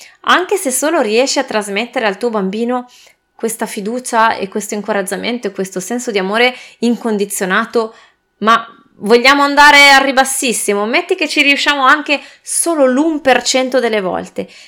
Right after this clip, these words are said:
caspita, è sempre e comunque l'un per cento di fiducia in più per te e per lui o lei, insomma, per il tuo bambino o la tua bambina. E pensa all'effetto cumulato, cumulativo di questo un per cento tra sei mesi,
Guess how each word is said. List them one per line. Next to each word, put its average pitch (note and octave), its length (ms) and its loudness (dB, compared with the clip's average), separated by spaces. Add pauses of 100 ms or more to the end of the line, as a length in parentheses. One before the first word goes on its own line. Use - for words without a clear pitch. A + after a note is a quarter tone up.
caspita, E4+ 420 -2
è B3 60 6
sempre F4 720 0 (260)
e C4 60 -2
comunque C4+ 400 -4
l'un F4+ 220 -2
per A3 180 -2
cento E4+ 320 -6
di A3+ 100 -4
fiducia A#3+ 380 -8
in G#3+ 140 -4
più D#4+ 260 -6 (1000)
per G#3 240 2
te F#4 400 0 (680)
e A3+ 140 0
per G#3+ 220 -2
lui C#4+ 200 0
o G3 100 4
lei, G3+ 280 4
insomma, F#3+ 320 -6
per F#3 140 -12
il F#3 80 -14
tuo G3 100 -6
bambino G#3 240 -4
o A#3+ 40 -2
la A3+ 40 -2
tua A3+ 140 -8
bambina. G3+ 360 -10 (300)
E G3 80 -10
pensa F4+ 320 -2
all'effetto B3+ 480 0
cumulato, A#3 640 -4
cumulativo G#3+ 600 -4
di G3 80 -4
questo - 400 -6
un B3+ 180 -8
per A3 220 -8
cento B3 400 -6
tra F#3 140 -10
sei G#3+ 260 -6
mesi, F3+ 360 -14